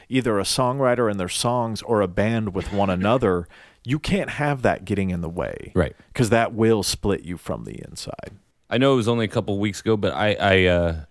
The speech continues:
Speaker 2: I actually got more response from our fans on that episode than a lot of 'em. They, they actually, I thought, I thought maybe it would be like, "Oh, we're not being funny," or whatever.
Speaker 1: Right, yeah.
Speaker 2: Um, but actually, like, a lot of people were like, e-,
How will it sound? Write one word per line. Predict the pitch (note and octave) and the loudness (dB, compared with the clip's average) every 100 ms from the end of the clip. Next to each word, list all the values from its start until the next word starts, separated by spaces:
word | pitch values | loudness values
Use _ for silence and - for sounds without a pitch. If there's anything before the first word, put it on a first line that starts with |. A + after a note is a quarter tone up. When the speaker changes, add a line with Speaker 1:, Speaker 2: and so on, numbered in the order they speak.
| - | -4
Speaker 2:
I | |
actually | D3+ G#3 F#3 | 0 2 4
got | E3 | 4
more | A#2+ A#2+ C3 | 6 6 4
response | G#2+ - A#2+ A#2+ F#2 | 0 2 2 2 -2
from | - F#2+ | 0 2
our | F2 | 2
fans | - F#2+ F2+ F2+ F2 - - | 2 2 4 2 0 -4 -2
on | F2+ E2+ E2 E2 | 0 2 0 0
that | E2 E2+ | 2 2
episode | E2 - E2+ D#2 | 0 0 -2 0
than | D#2+ D#2 | -2 -2
a | C2 | -2
lot | E2 D#2 D#2 | 0 2 0
of | D2+ D2+ | -2 -4
'em. | D2 | -4
They, | D#2+ F#2 | -2 -2
they | F2 G2 G2 | 0 2 4
actually, | G#2+ - - | 2 -2 0
I | G2+ | 2
thought, | A2+ B2+ G#2+ | 4 2 2
I | A#2 | 2
thought | B2+ G#2+ | 4 4
maybe | G#2+ G2+ G2 | 4 4 4
it | |
would | F#2 E2 | 2 2
be | F#2+ | 0
like, | E2+ F2 | -2 0
"Oh, | F#2 D3+ | 2 2
we're | C3+ D3 | 2 2
not | D3+ C3+ | 0 0
being | C#3+ A2+ | 0 -2
funny," | G#2 - F#3+ E3+ G2+ D#2+ D2 | -4 -4 0 0 -2 -8 -4
or | G#2 F#2+ | -2 2
whatever. | F#2+ F#2 F#2+ | 4 4 4
Speaker 1:
Right, | A#2 F#2 F2 | 4 4 0
yeah. | A2 G#2+ F2+ G#2 G2 | 0 2 6 6 6
Speaker 2:
Um, | F#2 | 4
but | F2 G2+ | 4 4
actually, | C3 - E3 D#3 | 4 2 -2 0
like, | D#3+ D#3 - | 0 -2 0
a | C3+ | 0
lot | D3+ D#3 D#3+ | 2 2 0
of | |
people | E3 D3+ | -4 -2
were | D#3 | -2
like, | D3 C#3+ - _ _ _ | -2 -4 -10 _ _ _
e-, | - | -18